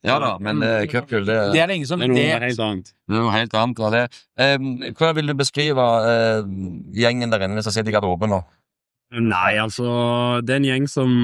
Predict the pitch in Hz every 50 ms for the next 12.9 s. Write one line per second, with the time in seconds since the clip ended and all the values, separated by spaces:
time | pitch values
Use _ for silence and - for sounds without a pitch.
0 | 120 120 120 120 117 117 117 117 131 123 120 110 107 98 110 110 113 117 117 117
1 | 117 113 117 117 110 - _ - - - - _ - - - 147 123 107 104 107
2 | 120 117 - - 120 117 120 120 117 110 117 107 - 123 123 131 135 135 127 120
3 | 113 113 110 110 110 110 110 - - - - - - - - - _ - 127 135
4 | 135 127 127 131 131 131 131 127 123 123 120 120 120 120 120 120 120 120 120 117
5 | 117 113 113 120 131 131 - - 120 113 113 110 - 127 120 117 117 113 113 113
6 | 113 110 117 113 107 107 104 - - 117 110 107 110 110 110 113 113 113 113 110
7 | 110 110 101 - 107 - - 113 117 123 131 135 131 120 117 110 110 110 107 107
8 | 107 - 120 110 110 110 104 - - - 113 117 117 113 110 107 107 101 101 101
9 | 95 - - - - - - - - - - - _ _ - 123 123 123 123 123
10 | 123 120 120 120 113 - - 113 107 104 110 113 110 104 101 101 104 107 107 104
11 | 104 107 107 104 - - 113 104 98 98 101 104 107 110 107 107 104 101 101 101
12 | 101 101 104 98 101 101 101 104 104 104 104 104 104 101 98 95 95 95